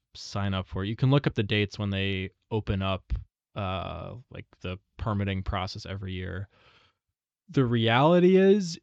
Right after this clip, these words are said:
you could get lucky and hike the whole P C T and never be asked for a permit. So that's sort of, like, the reality under the table.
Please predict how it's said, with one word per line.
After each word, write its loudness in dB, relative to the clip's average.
you -4
could -6
get -4
lucky -4
and -2
hike -4
the -2
whole -2
P -4
C -6
T -2
and -4
never -2
be -4
asked -8
for -2
a -2
permit. 0
So -4
that's 0
sort 2
of, 2
like, 0
the -2
reality 2
under -2
the -6
table. -6